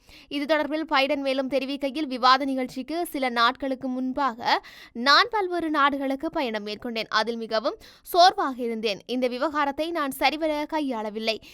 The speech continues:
எனது அதிகாரிகள் கூறியதையும் நான் கேட்கவில்லை. விவாத நிகழ்ச்சியின் போது மேடையிலேயே நான் கிட்டத்தட்ட தூங்கிவிட்டேன். நான் விவாத நிகழ்ச்சியில் சரிவர செயல்படவில்லை. அதற்கு நான் மன்னிப்பு கேட்டுக்கொள்கின்றேன்" என்றார்.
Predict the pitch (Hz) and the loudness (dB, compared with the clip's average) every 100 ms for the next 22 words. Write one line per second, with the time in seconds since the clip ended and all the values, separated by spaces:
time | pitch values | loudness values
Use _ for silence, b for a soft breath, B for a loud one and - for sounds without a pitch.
0 | B B 247 254 247 226 254 269 254 254 | B B -4 0 4 4 2 -2 -2 -2
1 | 247 - 247 247 226 277 359 269 269 311 | -8 -6 -2 -2 -2 -2 0 0 0 0
2 | 311 247 208 214 202 208 208 214 226 226 | -2 -4 -6 -4 -4 -2 2 2 2 -6
3 | 240 254 254 269 277 - 440 B B B | -8 -6 -4 0 0 2 -2 B B B
4 | 302 359 453 370 302 262 269 311 277 262 | 4 6 4 0 0 -2 -2 0 0 -2
5 | 294 277 277 254 269 381 320 226 214 226 | -4 -2 -2 -2 -4 -4 -4 -6 -6 -4
6 | 196 202 214 392 B B 226 247 311 415 | -4 0 2 2 B B -6 2 2 2
7 | 381 339 320 294 294 330 330 285 349 311 | -2 -4 -6 -4 -4 -2 2 2 2 -4
8 | 311 330 277 240 220 208 226 - 208 208 | -4 -4 -4 -6 -10 -6 -4 -2 -2 -2
9 | 311 339 277 254 226 269 453 403 233 220 | -4 -4 -2 0 0 0 -4 -6 -8 -12
10 | 220 220 220 226 214 240 254 - - | -12 -10 -8 -6 -6 -6 -6 -6 -8